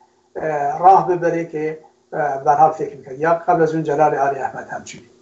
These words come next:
اه، در نتیجه، اه، می‌شه گفت که اه، واقعاً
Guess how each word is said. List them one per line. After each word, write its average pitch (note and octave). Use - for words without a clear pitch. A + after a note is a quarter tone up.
اه، C#3+
در E3+
نتیجه، A3
اه، D#3
می‌شه G#3+
گفت G#3+
که G#3+
اه، D3
واقعاً D#3+